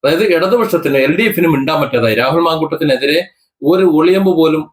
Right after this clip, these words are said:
വെച്ചുകൊണ്ട് കോൺഗ്രസിനെ നേരിടാൻ കഴിയാത്ത ഒരു സാഹചര്യം വന്നു. മറുഭാഗത്ത് പി ശശി, അതേപോലെ മുകേഷ് അടക്കമുള്ള രാഷ്ട്രീയ പ്രമുഖരും മന്ത്രിമാരും അടക്കമുള്ളവർ, അവരെയൊക്കെ ഈ കോൺഗ്രസ് നേതൃത്വം വിരൽ ചൂണ്ടി കാണിച്ചു കൊടുത്തുകൊണ്ടിരുന്നു. അവർക്കൊരിക്കലും അതിനെ പ്രതിരോധിക്കാൻ കഴിഞ്ഞില്ല.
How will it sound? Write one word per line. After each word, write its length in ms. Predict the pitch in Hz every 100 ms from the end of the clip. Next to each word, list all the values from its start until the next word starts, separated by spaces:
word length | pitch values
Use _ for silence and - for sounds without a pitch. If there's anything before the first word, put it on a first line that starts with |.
| -
വെച്ചുകൊണ്ട് 400 | 143 151 156 151
കോൺഗ്രസിനെ 640 | 143 139 143 139 151 156 139
നേരിടാൻ 380 | 131 139 147 143
കഴിയാത്ത 320 | 127 135 135 143
ഒരു 120 | 131
സാഹചര്യം 420 | 127 120 120 123
വന്നു. 300 | 113 104 92 _ _ -
മറുഭാഗത്ത് 460 | 160 175 175 165 151
പി 180 | 151
ശശി, 500 | 151 156 - 151 151 - _ _
അതേപോലെ 520 | 143 151 147 151 147 147
മുകേഷ് 420 | 143 151 160 160
അടക്കമുള്ള 680 | 143 147 156 147 151 156 143
രാഷ്ട്രീയ 320 | 139 - 156 143
പ്രമുഖരും 520 | 147 147 156 - - _ _
മന്ത്രിമാരും 640 | 131 143 160 165 170 165 147
അടക്കമുള്ളവർ, 560 | 143 147 131 131 113 - _ _ _ -
അവരെയൊക്കെ 680 | 160 208 175 147 156 143 - _ 151
ഈ 120 | 151
കോൺഗ്രസ് 360 | 147 147 156
നേതൃത്വം 400 | 160 151 151 156
വിരൽ 300 | 139 139 151 147
ചൂണ്ടി 260 | 139 139 131
കാണിച്ചു 280 | 127 127
കൊടുത്തുകൊണ്ടിരുന്നു. 600 | 127 117 120 110 107 - _ _ 156
അവർക്കൊരിക്കലും 600 | 208 220 202 190 196 185
അതിനെ 140 | 165 170
പ്രതിരോധിക്കാൻ 580 | 147 139 143 139 143 127
കഴിഞ്ഞില്ല. 360 | 117 113 92